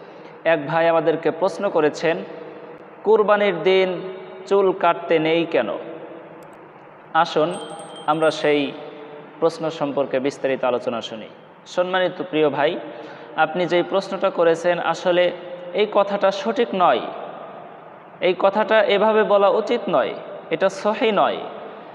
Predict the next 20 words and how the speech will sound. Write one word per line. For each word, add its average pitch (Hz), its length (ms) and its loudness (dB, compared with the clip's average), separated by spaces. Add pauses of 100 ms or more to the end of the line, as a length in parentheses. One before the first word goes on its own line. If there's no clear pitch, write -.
(520)
বরং 175 420 6
জিলহজ 208 460 4
মাসের 190 400 2 (540)
প্রথম 214 460 2
দশকে 190 560 2
চুল, 202 340 4
নখ 190 380 4 (160)
ইত্যাদি 175 680 2
না 175 240 2
কাটার 175 340 0
নির্দেশ 160 460 0
দেওয়া 151 200 4
হয়েছে। 123 420 0 (1500)
কুরবানির 214 500 2
দিন 196 300 2 (840)
নিজের 190 460 4
কুরবানি 190 560 2
সম্পন্ন 185 540 0
হওয়ার 180 260 4
পরে 175 400 4